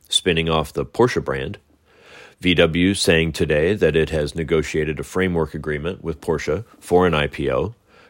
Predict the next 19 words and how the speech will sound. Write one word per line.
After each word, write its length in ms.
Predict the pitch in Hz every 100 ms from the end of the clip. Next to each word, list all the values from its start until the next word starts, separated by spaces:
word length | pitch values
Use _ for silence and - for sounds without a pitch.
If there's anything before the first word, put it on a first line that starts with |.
| -
confirming 500 | 92 80 95 85 78
plans 320 | - 85 82
that 120 | 87
have 180 | 80 - -
long 380 | 85 107 120 85
been 120 | 73
a 80 | 73
subject 520 | - 76 71 71 - -
of 140 | 80
speculation. 800 | - 80 73 78 78 95 73 90 - _ _ _ _ - - - _
The 140 | - 87
agreement 440 | 80 80 98 98
must 300 | 76 87 -
be 120 | 101
approved 500 | 104 - 85 82 90
by 180 | 82 80
the 80 | 73
management 540 | 76 73 76 - 76
board 360 | 67 73 78 110